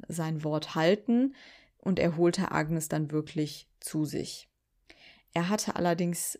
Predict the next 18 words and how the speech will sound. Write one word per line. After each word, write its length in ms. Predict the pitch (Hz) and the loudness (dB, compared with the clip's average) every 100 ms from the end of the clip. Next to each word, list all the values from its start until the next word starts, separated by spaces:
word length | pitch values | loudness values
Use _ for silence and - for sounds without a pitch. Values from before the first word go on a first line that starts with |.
| - | -2
nicht 380 | 175 220 220 - | 2 2 2 -4
erwähnt, 760 | - 151 147 147 214 294 - - _ | -4 0 2 2 2 0 -4 -14 _
dass 340 | 180 170 175 - | -6 -4 -4 -4
er 140 | 180 | -4
schon 240 | - 180 175 | -4 -6 -4
eine 280 | 170 170 | -4 -2
andere 320 | - 302 190 160 | 0 0 0 -2
Dienstmagd 920 | 160 151 151 - 151 151 151 - - | -4 -4 -4 -4 -2 -2 -6 -12 -14
hatte, 600 | - 156 151 180 170 294 - _ - - - _ _ | -6 -4 -4 0 2 0 -4 _ -20 -20 -20 _ _
und 180 | 185 190 | 0 0
zwar 400 | - - 175 185 | 0 -2 0 0
die 200 | 180 175 | -2 -2
sechzehnjährige 1200 | 160 175 - - 175 165 165 170 160 160 160 160 _ _ _ | 0 -2 -2 -2 0 0 0 -4 -2 -2 -2 -2 _ _ _
Sigridur 960 | 160 165 208 175 170 151 147 160 214 - | -4 2 2 2 0 0 -2 0 0 0
oder 240 | 165 160 - | -2 -2 -2
auch 220 | 160 160 | -4 -6
Sigga 540 | 156 170 156 143 151 143 | -2 -2 -2 -4 -6 -8
genannt. 560 | - 143 139 185 269 | -8 -4 -2 -2 -4